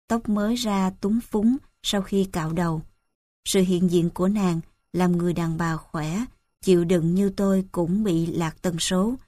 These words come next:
Nàng và tôi ôm nhau khóc. Người tá điền đã lôi sền sệt con nhà địa chủ trên cánh đồng nứt nẻ tháng ba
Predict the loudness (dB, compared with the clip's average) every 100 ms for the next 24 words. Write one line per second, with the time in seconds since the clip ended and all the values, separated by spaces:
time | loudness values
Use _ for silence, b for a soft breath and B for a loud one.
0 | _ _ _ _ 0 0 0 -2 -4 -4
1 | 0 0 2 0 0 2 2 0 -4 -8
2 | -8 -16 _ _ _ 0 0 2 0 2
3 | 4 2 -2 -8 _ _ -2 0 -2 -2
4 | 0 2 2 2 0 -2 -4 -10 _ -2
5 | 2 2 0 0 -2 -2 -2 -2 -2 -4
6 | B _ -2 2 2 2 0 0 0 0
7 | -2 -2 -2 -2 -4 -4 -2 0 0 0